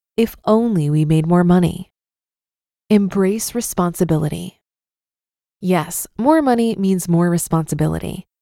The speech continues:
But if you don't take these things seriously, one of two things will happen. You'll either stay stuck at your lower, comfortable income, or you'll quickly squander your extra income without building lasting wealth.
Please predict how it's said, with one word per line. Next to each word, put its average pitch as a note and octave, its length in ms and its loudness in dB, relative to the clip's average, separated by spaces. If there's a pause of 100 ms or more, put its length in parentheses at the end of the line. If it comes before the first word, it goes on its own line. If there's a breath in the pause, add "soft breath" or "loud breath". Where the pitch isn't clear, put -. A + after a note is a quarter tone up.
(160)
But B3 100 0
if A#3+ 120 -6
you B3 80 -2
don't C#4 280 -6
take C#4 220 -8
these A#3+ 200 -8
things F#3+ 240 -2
seriously, - 840 -6 (120)
one A3 260 2
of D4 160 -2
two - 240 -2
things A3+ 280 -6
will G3+ 120 4
happen. F3+ 520 -4 (560)
You'll G#3+ 320 2
either C#4+ 280 2
stay F3+ 320 -2
stuck - 720 -6
at F3+ 120 0
your F3+ 180 2
lower, G3 560 2
comfortable G3+ 640 -2
income, - 440 -8 (380)
or A#3 140 0
you'll A#3+ 180 0
quickly D4+ 420 -4
squander A#3 600 -4
your G#3 240 -4
extra - 320 -6
income D#3+ 340 -2
without F3+ 380 -6
building F#3+ 340 -2
lasting D#3+ 400 -2
wealth. - 400 -2